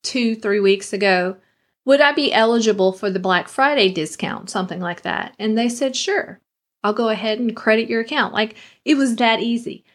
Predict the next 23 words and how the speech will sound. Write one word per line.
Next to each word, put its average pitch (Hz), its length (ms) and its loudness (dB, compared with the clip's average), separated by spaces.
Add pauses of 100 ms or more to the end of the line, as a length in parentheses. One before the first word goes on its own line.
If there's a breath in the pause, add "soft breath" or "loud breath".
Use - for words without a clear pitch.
(140)
I 254 40 -8
didn't 285 220 -4
actually 247 440 0
have 190 280 -6
to - 80 -12
grovel 180 960 -4
or 165 320 -6 (420 soft breath)
beg 190 680 2
and 190 360 -2
ask 196 520 0 (240)
beyond 202 520 0
just 196 280 -2
the, 196 260 -2
the 196 140 -8
simple 208 340 -6
question. - 600 -8 (680)
And 240 220 2
I 233 80 2
find 330 320 0
that - 160 -2
too 302 180 -6
many 277 220 -4
people 226 640 -2